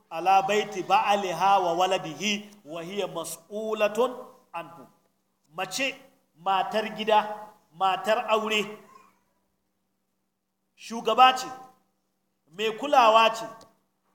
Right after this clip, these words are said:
mai kiwo ce a kan ainihin gidan mijinta da 'ya'yan shi. 'Ya'yan da ita ta haifa ko ba ita ta haife su ba, 'ya'yan shi wajibi ne ta kula da su,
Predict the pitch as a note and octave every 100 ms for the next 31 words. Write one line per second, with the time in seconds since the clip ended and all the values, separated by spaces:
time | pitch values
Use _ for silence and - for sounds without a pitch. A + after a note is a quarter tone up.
0 | _ D#3+ G#3+ G#3+ - C#4+ D#4+ C#4 G#3+ -
1 | F#3 E3 - _ _ _ _ _ _ -
2 | F3+ F3+ B3+ F#3 - - G#3+ A#3 A3+ A3
3 | A#3+ A#3 - _ _ _ _ _ _ _
4 | G#3 G#3+ G#3 G#3 D#3 A#2+ A#2 _ _ _
5 | _ _ _ _ D#3 E3 F3+ F3 E3 -
6 | - _ _ _ _ _ _ F3+ F3+ G#3
7 | F#3 F#3+ G3 F#3+ E3+ F3+ A#3 - - _
8 | _ _ F#3+ F3+ F#3 F#3+ F#3 D#3+ F#3 D#3+
9 | E3 A3 - - - _ - F#3 G#3 G3
10 | G3 - A#2+ _ _ C#3+ F3 G3+ E3+ D#3+
11 | F#3 F3+ D#3+ - G3 F3+ D3+ D3 F3+